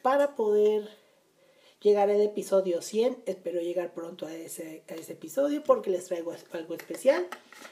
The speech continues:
Pero hoy enfoquémonos en este episodio cincuenta y uno que les traje para ustedes, que es un caso bastante controversial, ya que tiene muchos puntos a favor, muchos puntos en contra.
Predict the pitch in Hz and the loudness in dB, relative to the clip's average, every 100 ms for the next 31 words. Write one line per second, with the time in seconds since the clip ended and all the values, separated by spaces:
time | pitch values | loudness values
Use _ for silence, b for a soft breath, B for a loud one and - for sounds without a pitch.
0 | B - 370 427 392 320 - - _ - | B 4 8 8 8 4 -2 -12 _ -14
1 | - - - - _ - - _ - 262 | -14 -18 -20 -20 _ -20 -20 _ 8 10
2 | 285 370 - _ - - 254 277 311 277 | 10 8 -10 _ -6 -2 0 2 4 4
3 | 254 240 247 - 185 175 208 233 - 180 | 4 0 -6 -6 -6 -4 -4 -6 -6 -4
4 | 190 185 - - 240 269 247 226 233 262 | 0 0 0 -4 -2 0 0 0 -2 -4
5 | - - 285 302 - - _ _ _ _ | -8 2 2 2 -2 -16 _ _ _ _
6 | _ 208 202 196 - - 247 277 269 233 | _ -2 0 -2 -4 -2 2 2 2 -2
7 | 226 240 330 330 349 320 294 302 311 311 | -2 -4 -4 -2 -2 0 -2 0 0 0
8 | 311 - _ - 226 208 - 285 294 302 | -2 -10 _ -6 -6 -2 2 2 2 -2
9 | 302 294 277 254 214 220 214 208 208 185 | 0 0 0 -2 -2 -2 -2 0 2 2
10 | 175 226 240 269 - 202 208 208 214 202 | 2 2 2 2 -2 -4 -2 -6 -4 -2
11 | 202 208 208 202 - 190 180 175 165 170 | -2 -4 -2 -4 -4 -4 -6 -8 -8 0
12 | 226 247 220 - 156 - 175 - 170 180 | 6 6 4 -4 -10 -10 -12 -12 -14 -6
13 | 247 254 240 240 | -6 -4 -4 -6